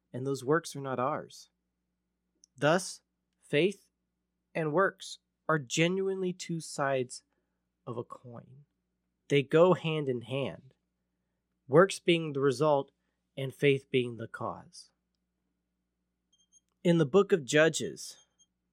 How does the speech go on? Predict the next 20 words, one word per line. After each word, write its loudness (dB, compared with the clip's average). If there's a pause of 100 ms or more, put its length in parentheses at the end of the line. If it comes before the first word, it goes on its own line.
(120)
there 6
is 4
a 0
man 4
named 0
Gideon. 0 (680)
Some 2
of 0
us 4
might 2
be 0
familiar 2
with -2
the -4
story, -2
some -6
of -6
us -6
may -6
not. -2